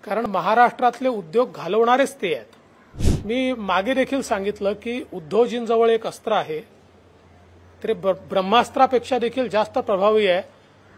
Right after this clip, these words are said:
आणि ते म्हणजे टोमणे अस्त्र. त्यामुळे टोमणे मारल्याशिवाय त्यांचं कुठलं वाक्य पूर्ण होऊ शकत नाही. मला एकाच गोष्टीचा आनंद आहे की उद्योगाचं महत्त्व उद्धवजीला कळायला लागलं.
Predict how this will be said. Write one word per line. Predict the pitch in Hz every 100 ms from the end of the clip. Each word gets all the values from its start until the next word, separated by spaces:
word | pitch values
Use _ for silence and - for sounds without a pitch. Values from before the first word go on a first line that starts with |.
| -
आणि | 233 247
ते | 240
म्हणजे | 226 226 269
टोमणे | 269 240 247
अस्त्र. | 247 175 - 123 - - - - - - - - -
त्यामुळे | 214 262 -
टोमणे | 226 214 277
मारल्याशिवाय | 262 247 240 247 - 240 247 262 269 - - - - - _ _ _
त्यांचं | 214 190 262
कुठलं | 247 220 247
वाक्य | 202 - 240
पूर्ण | 226 208
होऊ | 185 226
शकत | 247 233 208 202
नाही. | 175 180 - - - - _ _ _ - _
मला | 202 226
एकाच | 214 202 240 285 240
गोष्टीचा | 233 - 254 240
आनंद | 202 214 190
आहे | 175 175 - - _ _ _ _ _ _
की | 254 - -
उद्योगाचं | 185 160 240 269 254 247 285 277
महत्त्व | 214 202 208 226 254
उद्धवजीला | - 180 151 214 208 220 233
कळायला | 226 196 185 165
लागलं. | 135 123